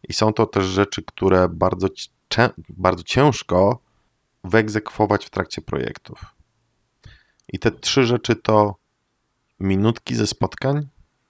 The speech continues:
action tracker i review action trackera.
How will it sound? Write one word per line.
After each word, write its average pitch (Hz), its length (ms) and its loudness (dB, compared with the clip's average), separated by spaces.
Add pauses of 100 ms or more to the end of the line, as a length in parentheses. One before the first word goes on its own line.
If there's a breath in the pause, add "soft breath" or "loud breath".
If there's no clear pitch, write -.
(960)
action 120 420 -4
tracker 113 560 -4 (920)
i 110 100 0
review 113 400 4 (140)
action 95 380 -4
trackera. - 480 -10